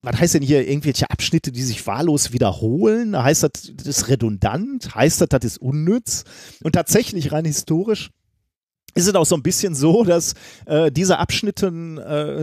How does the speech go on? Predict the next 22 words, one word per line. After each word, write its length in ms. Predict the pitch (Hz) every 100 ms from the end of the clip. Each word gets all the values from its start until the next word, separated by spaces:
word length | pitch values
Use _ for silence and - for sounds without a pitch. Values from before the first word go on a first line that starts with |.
| 151
einen 240 | 151 139 131
Namen 300 | 139 226 165
bekommen 420 | 147 - 147 135
haben, 300 | 131 135 147
die 240 | 139 147
darauf 340 | 143 143 160 156 - -
so 120 | 143 151
ein 60 |
bisschen 240 | 175 170 151
hinweisen, 1040 | 254 240 - - 113 117 127 147 180 202
denn, 180 | 151 180 - - -
äh, 160 | 151 156
diese 220 | 151 185
Abschnitte 420 | 175 - 196 180
werden, 580 | 156 160 165 175 165 165
äh, 200 | 151 147
allgemein 480 | - 151 160 147 165
als 220 | 139 -
Junk-D 800 | 107 165 165 190 - _ 117 117
N 140 | 104 101
A, 60 | 101
äh, 320 | 98 98